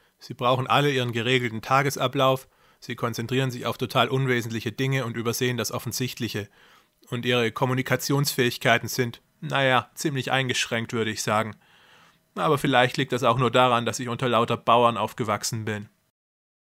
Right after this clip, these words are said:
"Verstehe", erwiderte Leonie grinsend, "also bist du mehr so die Kategorie verkanntes Genie, hab ich recht?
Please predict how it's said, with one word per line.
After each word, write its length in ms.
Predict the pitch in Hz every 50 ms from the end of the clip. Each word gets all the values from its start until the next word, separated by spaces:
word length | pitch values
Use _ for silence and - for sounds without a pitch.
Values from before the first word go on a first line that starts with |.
| _ _ _
"Verstehe", 640 | - - 226 190 - - - 135 139 135 127 131 -
erwiderte 400 | 120 113 120 117 123 110 - 113
Leonie 320 | 107 113 110 110 110 110
grinsend, 400 | - - 123 117 113 - 123 - - - - -
"also 260 | - 139 131 - 143
bist 220 | 143 147 135 - -
du 60 | 135
mehr 200 | 131 131 131 127
so 140 | - 131 123
die 120 | 120 120
Kategorie 580 | - - 143 - 135 123 120 120 110 127 127 117
verkanntes 640 | - 120 110 - - 147 143 139 135 117 - -
Genie, 360 | - 135 131 143 190 180 160 107
hab 120 | 127 131
ich 160 | 131 - -
recht? 320 | - 175 170 170 - -